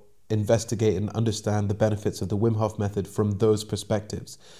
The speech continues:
That's not necessarily the place where I come from. I believe in more, um, uh, spiritual and esoteric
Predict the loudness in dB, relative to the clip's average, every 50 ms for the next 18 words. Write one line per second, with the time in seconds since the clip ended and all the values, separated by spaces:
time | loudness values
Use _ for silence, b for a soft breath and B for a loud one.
0 | B B B B B B 6 6 6 6 4 4 4 4 4 4 2 2 0 0
1 | 0 0 0 2 4 4 4 4 2 0 0 -2 -2 0 -2 0 2 4 4 4
2 | 6 4 2 2 2 2 2 2 2 2 0 2 2 2 2 2 2 2 2 4
3 | 4 4 4 4 2 0 0 -2 -4 -2 0 2 2 2 4 4 4 4 2 2
4 | 0 -4 B B B B B B B -6 -2 -2 0 0 0 0 0 0 -2 -2
5 | -2 -4 -4 -6 -10 -16 -20 -20 -12 -6 -4 -2 -2 -2 -2 -4 -6 -2 2 2
6 | 2 2 2 0 -2 0 0 0 0 -2 -4 -4 -4 -4 -2 -4 -4 -4 -2 -2
7 | 0 0 0 -2 -4 -8